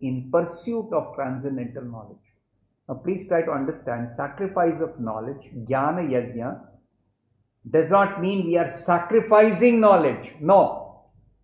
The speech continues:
We are s-, performing sacrifice to arrive at the status of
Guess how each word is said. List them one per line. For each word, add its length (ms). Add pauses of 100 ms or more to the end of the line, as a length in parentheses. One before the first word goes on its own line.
(140)
We 240
are 160
s-, 240 (160)
performing 800
sacrifice 1120 (760)
to 480 (220)
arrive 480
at 420
the 100
status 680
of 440